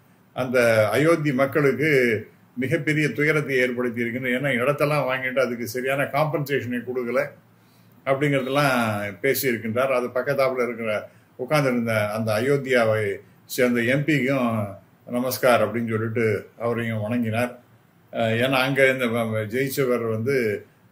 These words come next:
அஹ், சமாஜ்வாடி பார்ட்டியோட எம் பி, அதனால அதை பத்தி பேசியிருக்கிறார். அப்புறம் விவ-, விவசாயிகள் க-, ம-, கடன் தள்ளுபடி, அவங்களுக்கு பண்ண மாட்டேன்றீங்க, அது அதானி அம்பானி போன்ற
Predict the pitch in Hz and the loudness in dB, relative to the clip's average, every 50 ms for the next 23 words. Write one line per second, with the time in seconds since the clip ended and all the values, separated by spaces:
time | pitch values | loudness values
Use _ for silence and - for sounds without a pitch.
0 | - - 113 107 107 104 101 101 101 95 95 95 95 92 92 90 87 90 90 87 | -10 -6 -4 -2 -2 -2 -2 -4 -4 -6 -6 -6 -6 -8 -8 -8 -10 -10 -8 -6
1 | - 131 131 143 151 151 143 135 127 117 113 107 110 - 113 113 110 113 117 110 | -4 -2 2 2 2 2 4 4 2 2 2 0 -2 -2 -4 -4 -4 -4 -4 -4
2 | 107 98 101 101 101 98 98 98 95 95 104 - - 107 104 110 120 123 117 123 | -4 -4 -4 -6 -6 -6 -6 -8 -10 -10 -12 -14 -14 -12 -8 -6 -6 -4 -2 -2
3 | 113 117 - - - _ _ _ _ _ _ _ _ - 120 120 113 117 123 127 | -2 -4 -6 -10 -18 _ _ _ _ _ _ _ _ -6 -4 -2 0 0 0 0
4 | 123 110 113 123 135 135 131 131 123 123 110 - 135 123 - 127 123 110 110 120 | 0 0 2 2 2 2 0 0 -6 -4 -2 -2 -2 0 -2 -4 -4 -2 0 2
5 | 123 117 - - 151 143 120 113 123 135 151 151 135 143 180 196 165 - 175 170 | 2 2 2 0 0 0 0 0 -2 -2 -2 0 2 2 4 4 4 4 4 2
6 | 151 139 143 120 113 110 123 127 131 117 113 117 117 113 113 123 131 156 170 170 | 2 2 0 -2 -2 0 0 0 0 0 0 -2 -4 -4 -2 0 2 2 2 0
7 | 143 147 143 147 147 131 127 117 107 - - - _ _ _ - _ - - - | 0 0 0 0 0 0 -2 -2 -2 -4 -10 -16 _ _ _ -20 _ -20 -20 -8
8 | - 117 131 160 160 160 160 151 - 147 160 160 160 151 143 147 143 135 123 131 | -2 0 2 2 2 2 0 0 0 0 2 2 2 2 4 2 2 2 0 -2
9 | 127 131 139 135 - 120 123 131 147 131 131 147 160 160 156 156 143 131 127 127 | -2 0 0 0 2 2 2 2 2 2 2 4 4 4 4 4 2 0 2 2
10 | 143 143 143 143 135 117 127 135 127 123 131 147 147 139 123 - - | 2 2 2 0 -2 -2 -4 -4 -2 0 2 4 4 4 4 2 -2